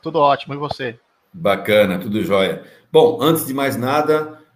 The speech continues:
Speaker 2: quero te agradecer por você ter aceitado esse convite. Pra nós é uma honra tê-lo aqui no nosso Papo de Especialista.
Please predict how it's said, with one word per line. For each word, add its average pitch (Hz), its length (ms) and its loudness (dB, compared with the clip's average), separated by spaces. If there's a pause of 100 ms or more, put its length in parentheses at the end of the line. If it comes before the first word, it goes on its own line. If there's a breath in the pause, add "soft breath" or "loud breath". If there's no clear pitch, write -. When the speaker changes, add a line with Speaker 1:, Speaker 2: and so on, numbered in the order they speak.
Speaker 2:
quero 117 240 -2
te 123 80 -6
agradecer 123 800 0
por 113 100 -6
você 107 240 -6
ter 110 160 -2
aceitado 107 520 -2
esse 101 160 -6
convite. 110 500 -4
Pra 113 140 -4
nós 113 240 0
é 113 40 -2
uma 107 160 -2
honra 110 380 0
tê-lo 110 320 -2
aqui 117 220 -6
no 110 100 -2
nosso 104 300 -6
Papo 110 260 -2
de 101 80 -10
Especialista. 113 800 -6